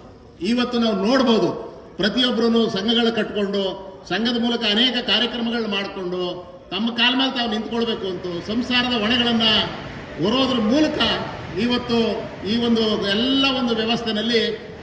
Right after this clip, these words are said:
ಸ್ತ್ರೀ ಪ್ರಧಾನವಾದ ಒಂದು, ಆ,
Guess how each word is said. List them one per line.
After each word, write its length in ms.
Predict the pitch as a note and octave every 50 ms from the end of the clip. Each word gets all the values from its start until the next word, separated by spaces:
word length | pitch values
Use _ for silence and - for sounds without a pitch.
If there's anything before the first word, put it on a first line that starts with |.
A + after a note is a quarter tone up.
| - - -
ಸ್ತ್ರೀ 400 | - - - F#3 A3+ C#4+ D#4 D4+
ಪ್ರಧಾನವಾದ 720 | - - A#3 B3 A#3+ B3+ B3+ B3+ B3+ B3+ B3 A#3 A#3 A3+
ಒಂದು, 520 | A#3 A3 A3 G#3+ G#3+ A3 A3 G#3+ G3+ G3
ಆ, 520 | - - - - - - - - - F3+